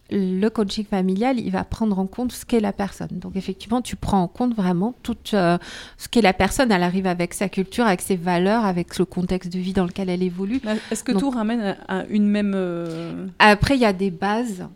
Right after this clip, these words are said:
Speaker 1: Il y a des bases, effectivement. Euh, quand, quand t'es parent, c'est, c'est aussi intéressant, par exemple, de savoir le développement d'un enfant. Euh,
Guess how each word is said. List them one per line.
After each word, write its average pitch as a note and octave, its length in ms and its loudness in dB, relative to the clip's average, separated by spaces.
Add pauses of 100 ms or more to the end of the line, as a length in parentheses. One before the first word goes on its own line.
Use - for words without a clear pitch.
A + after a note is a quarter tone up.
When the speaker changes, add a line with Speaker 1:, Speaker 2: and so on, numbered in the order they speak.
(140)
Speaker 1:
Il G3 60 -6
y - 20 -2
a F3+ 40 -2
des F3+ 140 0
bases, G3+ 380 2
effectivement. G3 800 0
Euh, F3+ 120 4
quand, F3+ 140 -4 (100)
quand F3+ 120 -4
t'es F3+ 140 0
parent, G3 340 4
c'est, G3+ 320 2
c'est - 180 -4
aussi E3+ 180 -4
intéressant, F3+ 460 2
par G3+ 160 -4
exemple, G3+ 240 0
de F3+ 80 0
savoir F3+ 340 -4
le F#3 120 -2
développement F3 480 -4
d'un F3 180 0
enfant. G3+ 380 -2 (460)
Euh, E3+ 440 -2